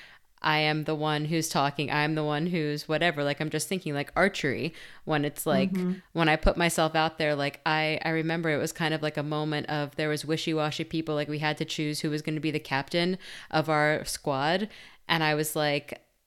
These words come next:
Speaker 1: my laziness was like, "I don't wanna do this. This requires work." And then I was like, "I don't want it to be somebody else." <laughs> And so I was
Speaker 2: Mm-hmm.
Speaker 1: like, "I'll do it."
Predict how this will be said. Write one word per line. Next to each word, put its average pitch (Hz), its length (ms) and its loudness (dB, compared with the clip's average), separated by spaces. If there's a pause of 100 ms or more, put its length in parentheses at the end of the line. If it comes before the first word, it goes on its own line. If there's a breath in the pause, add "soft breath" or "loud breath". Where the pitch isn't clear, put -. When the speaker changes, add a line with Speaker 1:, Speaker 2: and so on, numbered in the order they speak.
(360)
Speaker 1:
my 190 240 8
laziness 175 720 6
was 160 160 -4
like, 160 200 -2
"I 208 100 0
don't 190 100 2
wanna 151 180 2
do 147 200 0
this. 151 160 2
This 165 160 -4
requires 147 460 2
work." 147 300 4
And 170 100 -2
then 160 100 0
I 156 80 2
was 175 180 0
like, 170 220 2 (220 loud breath)
"I - 60 6
don't 320 160 10
want 180 140 10
it 180 60 4
to 185 80 6
be 190 80 6
somebody 170 440 8
else." 185 460 10
<laughs> - 160 4
And - 100 12
so - 220 8 (120)
I 262 60 10
was 247 200 4
Speaker 2:
Mm-hmm. 233 100 2
Speaker 1:
like, 220 260 4 (140)
"I'll 208 140 12
do 196 200 8
it." 180 220 8